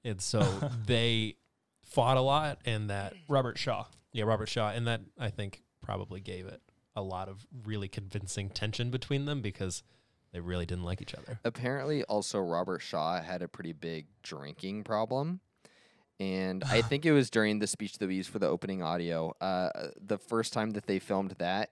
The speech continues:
Speaker 3: Robert Shaw was, like, dead drunk, and it was unintelligible. And so
Speaker 2: <laughs>
Speaker 3: Spielberg was like,
Speaker 1: I w-
Speaker 3: "Get your act together, or, like, we're cutting this." And Shaw was pretty much like, "Give me one more chance.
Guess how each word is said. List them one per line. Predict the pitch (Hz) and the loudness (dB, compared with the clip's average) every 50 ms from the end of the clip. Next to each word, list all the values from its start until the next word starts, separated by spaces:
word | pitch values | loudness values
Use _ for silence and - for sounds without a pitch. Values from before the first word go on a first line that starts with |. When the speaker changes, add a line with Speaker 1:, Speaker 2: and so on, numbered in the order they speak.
| _ _ _ _ | _ _ _ _
Speaker 3:
Robert | - 92 90 92 - - | -2 -2 0 0 -2 -4
Shaw | - - 101 90 92 | -2 0 2 4 4
was, | 90 92 90 | 2 2 0
like, | 90 85 80 82 87 85 - - | -2 -4 -6 -8 -12 -20 -10 -6
dead | 71 73 76 73 | -4 -4 -4 -6
drunk, | - - 57 67 69 - - - - _ - - _ _ _ _ _ - | -8 -10 -10 -10 -12 -16 -18 -20 -20 _ -20 -20 _ _ _ _ _ -4
and | 98 101 98 98 | -4 -2 0 0
it | 95 92 - | 0 0 0
was | 90 92 87 82 - - - - | 0 0 0 0 -2 -6 -4 -4
unintelligible. | 92 92 85 85 82 - - 90 80 71 69 - 76 69 57 58 65 69 - _ _ _ - | -2 -2 -2 -4 -4 -6 -4 -4 -4 -4 -6 -8 -10 -8 -8 -8 -10 -12 -14 _ _ _ -8
And | 90 90 90 90 87 - | -8 -6 -6 -6 -8 -6
so | - - - 92 90 87 87 - | -4 -2 0 0 2 2 2 2
Speaker 2:
<laughs> | - - | 4 4
Speaker 3:
Spielberg | - - - 740 - - - - - - - - - - | 4 6 6 6 8 8 8 8 10 10 10 8 8 8
was | 330 247 - - 101 | 8 8 8 6 6
like, | 98 98 95 - _ _ | 4 4 4 2 _ _
Speaker 1:
I | 180 | 0
w- | 190 202 107 110 | 2 2 2 2
Speaker 3:
"Get | 101 | 4
your | 117 117 98 | 4 4 4
act | 82 98 95 85 - - | 4 2 0 -2 -4 -8
together, | - - - 92 87 92 92 92 90 90 85 | -6 -2 0 0 2 2 2 0 0 -2 -2
or, | - - 90 85 85 85 | -2 0 0 0 0 -2
like, | 82 80 82 - - | -2 -4 -4 -6 -6
we're | 82 85 - | -8 -8 -8
cutting | - - - 87 82 82 78 78 76 | -8 -6 -6 -4 -4 -4 -8 -8 -10
this." | 76 76 78 - - - - - - - - - - - _ _ | -8 -8 -6 -6 -6 -6 -8 -12 -16 -20 -20 -20 -20 -20 _ _
And | - 95 - | -8 -6 -4
Shaw | - - 98 92 90 92 | 0 2 2 4 4 4
was | 90 90 87 | 2 0 -2
pretty | - - 95 87 | -2 -4 -4 -2
much | 90 87 - - | -2 -2 -2 -2
like, | 82 82 85 | -2 -4 -2
"Give | - 101 98 | -2 -2 0
me | 101 101 | 0 0
one | 98 98 95 | 0 0 0
more | 95 95 92 | 0 -2 -2
chance. | - - 87 82 82 - - | -4 -6 -6 -6 -6 -6 -8